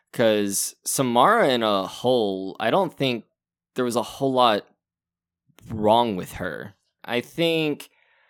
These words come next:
well, I can't even say that because you don't get the full story. Just all of a sudden, she shows up and horses start dying.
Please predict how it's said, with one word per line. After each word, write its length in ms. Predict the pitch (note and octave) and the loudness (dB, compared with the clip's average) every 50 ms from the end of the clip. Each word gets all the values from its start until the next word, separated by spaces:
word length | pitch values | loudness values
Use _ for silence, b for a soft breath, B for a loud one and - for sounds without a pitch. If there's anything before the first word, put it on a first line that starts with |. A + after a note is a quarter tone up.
| _ _ _ _ - | _ _ _ _ -2
well, 100 | F#3 G3+ | -2 0
I 120 | - F3+ - | 0 0 0
can't 200 | - G#3 A3+ G#3 | 2 2 4 4
even 160 | G3 F3 D#3 | 4 2 0
say 260 | - - F3+ E3+ D#3 | 0 -2 -2 0 0
that 300 | C3+ D3+ F3 G#3+ G#3+ - | 0 2 2 2 2 0
because 840 | - C3+ A#2 - C#3 C#3+ C3+ C3 B2+ B2 A#2+ A2 - - - - - _ _ _ _ _ _ _ _ _ _ _ _ - | -2 -6 -6 -2 0 2 2 2 2 0 -2 -4 -4 -6 -6 -10 -14 _ _ _ _ _ _ _ _ _ _ _ _ -10
you 140 | B2+ C3 C#3+ | -8 -6 0
don't 260 | C3+ F#3 G3+ F#3 C#3+ | 4 4 4 4 4
get 220 | A2 C3+ E3+ F3+ - | 2 0 0 0 0
the 80 | G#3+ - | -4 -4
full 240 | - - D#3+ C#3+ C#3 | -2 0 0 2 2
story. 560 | - - - C#3+ G3+ A3+ G#3+ C3 A2 G2+ G2+ | 0 0 0 2 2 4 2 2 0 -2 -4
Just 200 | G#2+ A#2+ A2 - | -4 -6 -6 -2
all 240 | - C3+ D3+ E3 D#3+ | 0 0 0 2 0
of 40 | D3+ | -2
a 40 | C#3 | -2
sudden, 400 | - - E3 E3 E3 D3+ D3 C3+ | -2 -2 0 0 0 0 -2 -4
she 300 | - - - C#3 D3 D3 | -4 -4 -6 -6 -8 -6
shows 360 | - - D#3+ D3 C#3+ B2 D3 | -4 0 0 0 0 0 0
up 180 | D#3+ D#3+ - - | -2 -2 -2 -2
and 180 | B2+ B2 A#2+ | -6 -6 -6
horses 500 | A2+ - - C3 D#3+ F#3 - - A2 F#2+ | -8 -8 -4 -4 -4 -4 -4 -4 -4 -4
start 300 | - - A2+ G2 F2+ E2+ | -4 -4 -4 -4 -6 -6
dying. 440 | - F#2 F#2 F2 D2+ - - - - | -6 -8 -8 -8 -10 -12 -14 -16 -18